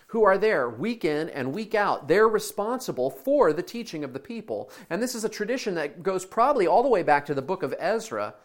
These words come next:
Did the scribes not have authority? What was different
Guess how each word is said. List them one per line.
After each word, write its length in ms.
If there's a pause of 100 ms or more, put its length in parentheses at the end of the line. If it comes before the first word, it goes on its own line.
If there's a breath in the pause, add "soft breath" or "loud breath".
(540 soft breath)
Did 120
the 60
scribes 560
not 360
have 200
authority? 500 (1700 loud breath)
What 240
was 200
different 640